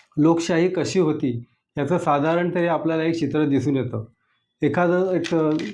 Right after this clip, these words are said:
अगदी सर्वांच्या परिचित असं उदाहरण घ्यायचं म्हटलं तर आपण आपलं रामायण यातलं सुद्धा उदाहरण घेऊ शकतो. ज्या वेळेला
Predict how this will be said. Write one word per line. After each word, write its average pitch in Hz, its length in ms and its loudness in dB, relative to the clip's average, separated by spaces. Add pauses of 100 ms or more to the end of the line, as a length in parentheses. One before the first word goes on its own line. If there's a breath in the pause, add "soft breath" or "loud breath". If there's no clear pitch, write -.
(260)
अगदी 165 440 2
सर्वांच्या 160 640 0
परिचित 160 440 0
असं 170 240 0
उदाहरण 156 420 2
घ्यायचं 151 320 0
म्हटलं 143 480 0 (580)
तर 160 40 2
आपण 170 240 2
आपलं 175 420 2 (280)
रामायण 165 580 2
यातलं 160 400 -2
सुद्धा 165 220 -2
उदाहरण 156 320 2
घेऊ 151 200 4
शकतो. 147 580 -4 (1500 soft breath)
ज्या 170 200 4
वेळेला 190 380 4